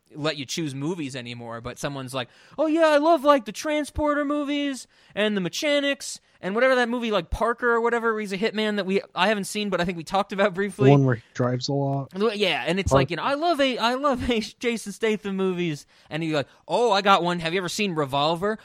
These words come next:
Speaker 1: "Oh, that sounds great. It's about guns, Jason Statham, perfect." And then they
Speaker 2: It's about
Speaker 1: sit
Speaker 2: a gun
Speaker 1: through,
Speaker 2: that revolves.
Speaker 1: <laughs> then they sit through this.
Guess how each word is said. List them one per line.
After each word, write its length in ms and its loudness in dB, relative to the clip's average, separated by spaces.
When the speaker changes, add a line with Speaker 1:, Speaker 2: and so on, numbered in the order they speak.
Speaker 1:
"Oh, 220 4
that 160 0
sounds 300 0
great. 420 2
It's 100 -16
about 260 0
guns, 460 2
Jason 340 0
Statham, 460 2
perfect." 540 2
And 140 -2
then 100 -6
they 140 -2
Speaker 2:
It's 200 -4
about 120 8
Speaker 1:
sit 120 4
Speaker 2:
a 100 -14
gun 120 4
Speaker 1:
through, 80 6
Speaker 2:
that 100 4
revolves. 540 -2
Speaker 1:
<laughs> 0 -
then 160 2
they 160 2
sit 440 -6
through 240 -2
this. 540 -4